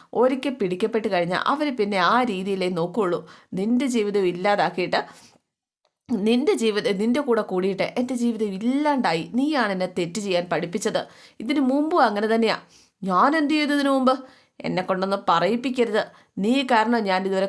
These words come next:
കല്യാണം പോലും കഴിക്കാത്തത്. ഒരു പെൺകുട്ടിയുടെ മനസ്സും മാനവും കവർന്നെടുത്തിട്ടാ നീ എന്നെ ഒഴിവാക്കിയത്. അതിന് നിനക്കുണ്ടായ നഷ്ടത്തിന് ഞാൻ കോമ്പൻസേഷൻ തരാം." "എത്ര തരും നീയാ? ഏ, ഒരു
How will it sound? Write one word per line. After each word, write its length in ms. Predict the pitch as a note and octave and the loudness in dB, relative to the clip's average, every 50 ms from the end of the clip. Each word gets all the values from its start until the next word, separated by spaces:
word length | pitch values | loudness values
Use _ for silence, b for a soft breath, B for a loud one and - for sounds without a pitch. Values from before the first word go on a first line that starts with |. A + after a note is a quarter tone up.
| G3 G3+ | 0 0
കല്യാണം 440 | F#3 F3 F3+ G3 A3+ A3+ A3+ A#3+ G#3+ | -2 0 0 0 2 2 2 2 0
പോലും 220 | G3 F#3 F#3+ F#3 | 0 -2 -2 -2
കഴിക്കാത്തത്. 640 | - F#3 E3 E3+ E3 F3 G#3 F#3+ F#3+ G3 F#3 E3+ - - B B B B B B B | -2 -2 -2 -2 -2 -2 -2 -2 -2 -2 -2 -4 -4 -6 B B B B B B B
ഒരു 160 | F3+ F#3+ A3 | 0 0 0
പെൺകുട്ടിയുടെ 640 | A3 - G#3 F#3+ F#3 F#3+ A3+ A3 - A3+ A3+ A3+ A3+ G3+ F#3+ | -2 -2 -2 -2 -2 -2 -4 -2 0 2 2 2 0 0 0
മനസ്സും 480 | F#3 F#3 F#3+ G#3+ B3 B3 - A3 G#3+ A3 A3+ A3+ | 0 0 2 2 0 0 0 -2 -4 -4 -2 0
മാനവും 500 | G#3 A3 A#3+ C4 C#4+ D4 D4 C#4 C4+ B3 | 2 2 4 2 2 2 2 0 0 0
കവർന്നെടുത്തിട്ടാ 720 | B3 G#3+ F#3 G#3 A3 A#3 A3+ G#3 G#3 - - - - F#3+ - | 0 0 0 0 0 -2 -2 -2 -4 -4 -4 -2 0 0 0
നീ 160 | - F3 F3+ F#3 | 0 -2 -4 -2
എന്നെ 140 | F3+ F3 F#3 | -2 -2 -2
ഒഴിവാക്കിയത്. 600 | F3+ E3+ F3 F#3+ G#3 G3+ G3+ - A3 G3+ F#3 - - - B B B B B B B B B B B B B - | 0 0 0 2 0 0 0 0 0 0 0 -2 -4 -6 B B B B B B B B B B B B B -2
അതിന് 300 | F3+ E3+ F3+ G#3 B3+ D4+ D#4 C4 | -2 0 2 2 0 2 2 2
നിനക്കുണ്ടായ 440 | B3+ C4 C4 - D4+ C#4+ D4+ D4+ D4 | 2 2 0 0 0 2 2 2 2
നഷ്ടത്തിന് 500 | C4 A3+ A#3 A#3+ - B3+ B3+ B3+ D4 D4+ | 2 2 0 0 -2 -2 -2 -2 0 0
ഞാൻ 160 | D4+ D4+ D#4 | 0 -2 -2
കോമ്പൻസേഷൻ 680 | - B3 G#3+ A3+ A#3+ B3 D4 D4 D#4 D#4 D4+ D#4+ E4 D#4+ | 0 0 0 0 0 0 0 -2 -2 -4 -4 -4 -4 0
തരാം." 460 | C4+ A#3 A3+ B3 C#4+ D4+ C4 G#3+ - - - b b b b b - | 2 2 4 4 4 4 4 2 0 -2 -8 b b b b b -4
"എത്ര 360 | F3 F3 F3 E3+ - A#3+ A#3 A#3+ | -4 -4 -4 -4 -4 -2 0 0
തരും 260 | A3 G#3+ G3+ G#3 G#3+ | 2 0 0 0 -2
നീയാ? 280 | A3 G#3 G#3 G3+ G3 G3 G3+ - _ _ - | -2 0 0 0 0 -2 -4 -8 _ _ -4
ഏ, 100 | E3 B3 - C4+ - b b b b - | -2 -2 -2 -2 -6 b b b b -4
ഒരു 140 | F#3+ F3+ | -4 -2